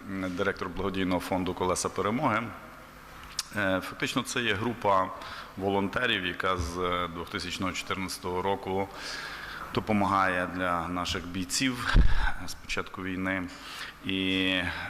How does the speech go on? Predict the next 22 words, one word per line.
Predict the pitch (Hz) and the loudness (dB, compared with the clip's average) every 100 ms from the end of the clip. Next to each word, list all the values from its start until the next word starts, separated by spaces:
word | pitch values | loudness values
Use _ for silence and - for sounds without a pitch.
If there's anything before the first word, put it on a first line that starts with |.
| - | -4
ми | 98 104 | -2 0
сконцентрувалися | 98 - 95 92 85 95 92 90 - 92 | 0 -2 -4 -4 -2 2 2 0 -2 -2
на | 87 85 | 0 0
автомобілях. | 85 - 101 101 120 156 117 120 - - - - - - - | 0 -2 -2 -2 -2 -2 -2 -4 -8 -14 -12 -10 -10 -12 -8
І, | 104 101 98 | -2 2 4
е, | 98 95 - 101 95 90 90 87 | 2 0 -6 -10 -4 0 2 0
с-, | 80 - - - | 0 -2 0 4
коли | - 98 | 4 4
почався | 95 95 104 95 - 95 | 2 0 2 2 0 -4
вже | 85 87 | -6 -6
повномасштабне | 98 95 95 90 - 95 87 85 90 | -2 0 2 0 0 0 0 0 -2
вторгнення, | - - 135 107 104 98 98 104 101 - - | -2 -2 -2 0 -2 0 2 2 -2 -6 -6
то | 92 90 90 87 87 85 - - - - - - | 0 2 4 4 2 0 -4 -12 -12 -10 -8 -6
ми | - 98 95 | 0 2 2
з | - - - | 0 -2 -2
цього | - 98 85 | 0 0 0
періоду, | - 95 95 107 101 90 | -2 -2 0 0 0 -2
з | 82 | -4
двадцять | 85 85 90 | -2 -2 -2
четвертого | - - 92 87 - 87 87 | -2 -2 0 0 -2 -4 -2
нуль | 85 82 | -2 -4
другого | 92 92 87 82 85 82 | -2 0 0 2 2 0